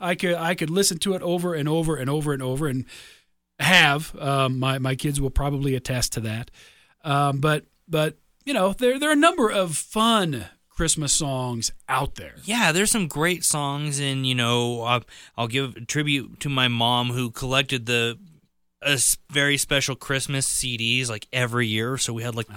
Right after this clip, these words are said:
Speaker 2: the whole
Speaker 1: Ah.
Speaker 2: color arrangement. But, I mean, you can't get any better as far as the celebrity Christmas songs and, you know, like, George Michael,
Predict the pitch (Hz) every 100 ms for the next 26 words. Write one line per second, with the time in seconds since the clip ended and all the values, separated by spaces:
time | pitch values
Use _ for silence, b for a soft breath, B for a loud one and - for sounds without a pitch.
0 | 110 156 254 247 170 190 202 190 147 113
1 | 101 104 101 107 120 - B B B B
2 | B 175 175 - 185 185 185 190 - 214
3 | 220 170 170 160 - 151 170 131 127 123
4 | 117 113 - 131 120 113 - 117 123 120
5 | 117 123 120 117 117 B B B B -
6 | 139 123 127 117 - 107 101 98 101 110
7 | 104 104 98 98 98 B B B - 123
8 | 120 110 110 107 107 - 104 101 98 98
9 | 101